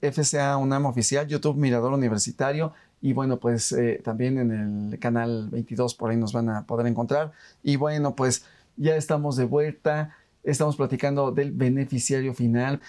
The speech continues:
y por aquí ya tenemos precisamente de algunos de nuestros amigos que nos han contactado. Eh, Estrella Solano, además del saludo, dice, "Además del sat,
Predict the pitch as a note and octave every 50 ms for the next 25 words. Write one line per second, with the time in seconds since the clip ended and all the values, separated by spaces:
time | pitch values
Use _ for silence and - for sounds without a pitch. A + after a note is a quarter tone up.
0 | - _ - - E3 - - D#3 C3 A#2+ - D3 D3+ D3 C#3+ C#3+ C#3+ C#3+ D3 D3
1 | - - - - _ - - C#3 C#3 C#3+ D3 D3 D#3+ D3+ D3+ D3 D3+ D#3 D3 C#3
2 | - - _ _ - - C#3 C3 B2+ C#3 C#3+ D3 C#3+ C3 C#3 C#3 C#3 C#3 C3+ C#3
3 | B2 A#2 A#2 A#2+ B2+ C3 C3+ B2+ - C3 B2 A#2 A2 B2+ B2+ B2 A#2+ A#2+ - A#2
4 | A2 - - C3+ B2+ C3 B2+ C3+ C3+ C#3 - _ - - - _ _ _ - -
5 | D3+ C3+ B2+ - D3 C3+ - D3+ D3 D3 D3+ C#3+ - C3 B2+ C3+ C#3 C#3+ D3+ D#3
6 | D#3+ E3 E3 E3 - - C3+ C3 B2+ B2+ B2+ A#2+ C3+ B2+ - - C3 C3+ D3+ D#3
7 | D3+ D#3 D3+ - - _ _ - B2+ D#3 D#3+ D#3+ D3 - D3+ C#3 B2+ C3+ C#3 D3+
8 | E3+ F3 F3 E3+ C#3 - - D#3 D#3 E3+ -